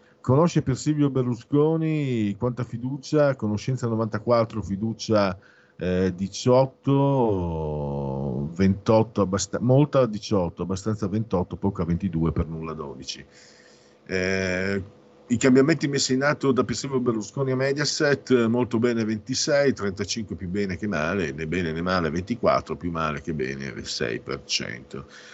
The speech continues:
Se Pier Silvio vo-, se Berlusconi volesse candidarsi ed essere l'erede politico, molto positivo per il tredici, abbastanza positivo diciassette, poco positivo ventotto, per nulla positivo il quarantadue.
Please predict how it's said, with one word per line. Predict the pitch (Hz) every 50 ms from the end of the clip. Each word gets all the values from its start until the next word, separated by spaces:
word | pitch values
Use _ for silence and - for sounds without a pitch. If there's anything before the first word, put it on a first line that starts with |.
| - - - -
Se | - - - - 117 120 120 120 120 117 117 117 113
Pier | 95 120 113
Silvio | 110 - - 147 147 147 131 120 120 107
vo-, | 110 113 113 107 107 110 110
se | - - 127
Berlusconi | 113 117 123 120 120 117 - - 139 127
volesse | 110 104 110 110 - 113
candidarsi | - 113 113 117 117 110 120 120 123 123 - - 107
ed | 92 92
essere | 104 - - 120 110 98 104 95 92 - _ - - - - -
l'erede | 95 98 104 104 113 120 117 123 120 -
politico, | - 113 120 120 127 131 139 131 - 139 127 - 110
molto | 104 110 113 - 90
positivo | 90 104 90 92 87 - 113 101 101 92
per | - 95 98
il | 110 107
tredici, | - 110 123 120 113 104 92 - 90
abbastanza | 82 85 - - 98 92 -
positivo | 82 - 85 80 76 - 98 87 85
diciassette, | 80 87 - - 104 - - - 98 87 78 76 - - 82
poco | - - 190 190 - - -
positivo | - 85 82 - - - 92 82 69
ventotto, | 78 82 76 71 - 64 62 64 - -
per | - - 76 76 73
nulla | 78 76 76 71
positivo | - 65 - - - 64 64
il | 62 -
quarantadue. | - 58 65 65 - 64 60 55 55